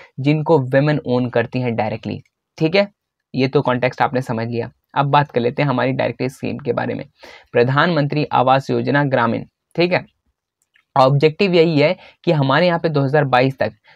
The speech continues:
सभी को, especially रूरल एरिया में जो भी रह रहे हैं,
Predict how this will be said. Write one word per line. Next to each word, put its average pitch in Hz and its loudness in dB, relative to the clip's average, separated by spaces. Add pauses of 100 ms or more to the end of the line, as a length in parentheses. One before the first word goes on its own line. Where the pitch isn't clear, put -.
(140)
सभी 143 2
को, 180 2
especially 156 0
रूरल 147 2
एरिया 147 0
में 147 0
जो 135 0
भी 143 0
रह 127 0
रहे 117 -2
हैं, 120 -10